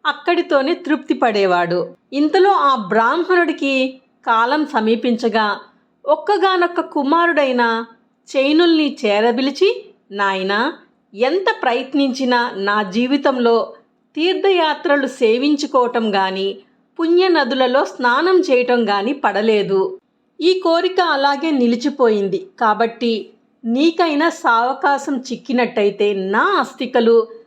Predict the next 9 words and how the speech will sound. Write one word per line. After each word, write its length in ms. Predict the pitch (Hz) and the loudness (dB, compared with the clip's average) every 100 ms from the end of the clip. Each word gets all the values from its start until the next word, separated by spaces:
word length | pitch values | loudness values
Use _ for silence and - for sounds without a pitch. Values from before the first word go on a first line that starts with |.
| _ - | _ -18
వీలైనన్ని 760 | 202 302 349 359 320 302 294 320 | -4 2 4 2 0 0 -2 -4
పుణ్య 420 | - 262 269 330 | -4 -4 0 2
నదుల్లో 480 | 302 233 254 262 269 | 2 0 0 0 0
కలపవలసిందిగా, 1120 | 269 220 202 240 240 226 240 226 208 214 202 - _ _ _ | 0 -2 0 0 0 -2 -2 -2 0 0 -2 -6 _ _ _
ముఖ్యంగా 520 | 302 - 392 392 392 381 381 | -14 -4 0 2 2 0 0
పవిత్రమైన 680 | 240 349 370 370 349 339 | 0 0 0 0 2 0
గంగా 520 | 294 220 220 262 370 359 | 0 0 0 2 2 2
నదిలో 380 | 330 262 269 | 0 0 0
కలపవలసిందని, 1160 | 269 233 226 226 262 247 - 233 220 214 214 | 2 0 0 0 0 -2 -4 -2 0 0 -2